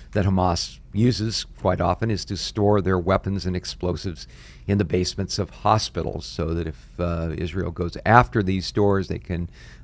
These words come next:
uh, blame it on, uh, a war crime, uh, an anti-humanitarian act. Well,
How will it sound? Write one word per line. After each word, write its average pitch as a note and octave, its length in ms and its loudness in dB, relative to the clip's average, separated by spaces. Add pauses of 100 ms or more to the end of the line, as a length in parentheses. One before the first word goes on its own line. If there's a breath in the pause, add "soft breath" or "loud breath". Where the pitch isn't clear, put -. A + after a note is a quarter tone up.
uh, E2+ 280 0
blame F#2 300 -2
it F2 160 -4
on, F2 400 0
uh, E2 340 -4
a - 60 -8
war F#2 280 0
crime, E2+ 500 -4 (160)
uh, D#2 320 -4
an C#2 180 -6
anti-humanitarian E2+ 1700 -4
act. F#2+ 340 -2 (560 loud breath)
Well, G#2+ 360 4